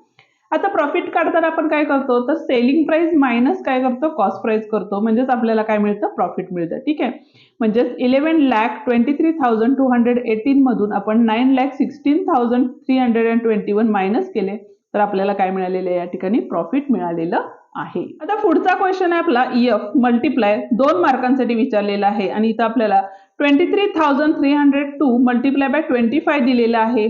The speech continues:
फर्स्ट फाय नी मल्टिप्लाय करून घेतलं, एक झिरो दिला, टू नी मल्टिप्लाय करून घेत दिलं आणि या दोघांची काय केलेली आहे या ठिकाणी, ॲडिशन केलेली आहे. हे जे बेसिक व्हिडिओज आहेत ते सगळे आपण आपल्या चॅनलवरती अपलोड केलेले आहेत. जर तुम्हाला बघायचे असतील तर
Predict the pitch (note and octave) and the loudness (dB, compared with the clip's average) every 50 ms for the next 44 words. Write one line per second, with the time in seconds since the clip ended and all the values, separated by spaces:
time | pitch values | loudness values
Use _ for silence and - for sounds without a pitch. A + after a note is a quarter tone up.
0 | G#3+ A3 A3 A#3 A#3+ A#3+ A#3+ - - A3 A3 A#3 B3+ C#4 C#4 C4 B3 - C4 B3+ | -2 -2 -2 -2 -2 -2 -4 -4 -2 0 2 2 2 2 2 2 0 0 0 0
1 | B3 B3 A#3+ B3+ B3 A#3+ A#3+ A#3+ A#3+ A#3 A3+ A3 A3 - A3+ A3+ A3 A3+ A3+ A#3+ | 0 0 0 2 2 4 2 2 2 0 -2 -2 -2 -2 -2 0 0 2 2 2
2 | A#3 A3 C4 C4+ B3 B3 G#3+ A3 G#3 G#3+ - - C4+ C4 C#4 C#4+ D4+ C#4+ C4+ B3+ | 2 2 2 2 2 2 2 2 0 0 0 0 2 2 4 4 4 2 2 2
3 | A#3+ B3+ A#3+ A#3+ A3+ A3 A3+ A#3 A3 A3+ A3+ A3 A3 G#3 F#3+ G3+ G#3 G3 F#3+ G3+ | 0 0 0 -2 -2 0 0 0 2 2 2 2 0 0 -2 -2 -2 -2 -2 -4
4 | - - - _ _ - G#3 G#3+ A3 A3+ A3 A3 G#3+ G3+ G#3 G#3 G#3 G#3 A3 A3 | -6 -10 -18 _ _ -6 -4 -2 -2 0 0 0 0 0 0 0 0 -2 -2 -2
5 | G3+ F#3+ G3 A3 G3+ F#3+ F#3+ F#3+ F#3+ F#3+ F#3+ F#3+ F#3+ F#3+ F#3+ F#3+ G#3+ D4+ - - | -2 -2 -2 -4 -4 -4 -2 -2 -2 -2 -2 -2 -4 -4 -2 0 0 0 0 -2
6 | - F#3+ F3+ F#3 - F#3+ F#3+ G3 - F#3 F3+ F3 F3 G3+ D4 A#4 A#4+ A#4+ - - | -2 -2 -4 -4 -4 -6 -6 -4 -4 -4 -4 -2 -2 0 0 0 0 -2 -6 -8
7 | - G3 F3+ F3 G3+ G3+ G#3+ - - - _ _ - D#4+ E4 E4 F#4 F#4+ E4 C4 | -8 -6 -4 -4 -6 -6 -6 -10 -18 -20 _ _ -4 -2 0 0 0 0 0 0
8 | C4+ C4 C4 D4+ F#4 F#4 E4+ E4+ D#4+ D#4+ D#4+ D#4+ D#4+ D4+ D4 C#4 C4 C4 C4 C#4+ | 0 0 0 0 0 0 0 0 2 2 4 2 2 2 2 0 0 0 0 0
9 | C#4+ C#4 C#4+ C4 A3+ A#3 B3 C#4+ D#4+ D#4+ D4+ C#4+ C4 C4+ B3+ B3+ C#4 B3+ C4+ A#3 | 0 0 -2 -2 0 0 0 0 0 0 0 0 0 0 0 0 0 0 0 0
10 | A3 G#3+ A3+ A#3+ B3+ B3+ C4 B3+ B3+ A#3 G#3 G3 - A3 A3+ C4+ F#4 G#4+ - F4+ | 0 0 0 0 0 0 0 0 0 0 -2 -2 0 0 0 2 2 0 0 2
11 | D4+ C#4 C#4 C4+ C4 C4 C4 C4+ - C4+ C4+ A#3+ A3+ G#3+ G3+ G3+ A3 C#4 D4+ E4 | 2 2 2 2 2 0 0 0 0 0 2 2 2 0 0 0 0 0 0 0
12 | - C#4 A#3+ A#3+ A#3 A3+ A3 G3+ G#3 F#3+ G3+ G3+ G3+ G3 G3+ G#3+ G#3 - D4 D#4+ | 2 2 2 2 2 2 0 0 -2 -2 -2 -2 -2 -2 -4 -4 -4 -2 -2 -2
13 | - D#4 - - A#3 A#3 B3 B3+ - A3 G3 G#3 | -2 -2 -4 -4 -4 -4 -4 -2 -2 0 0 0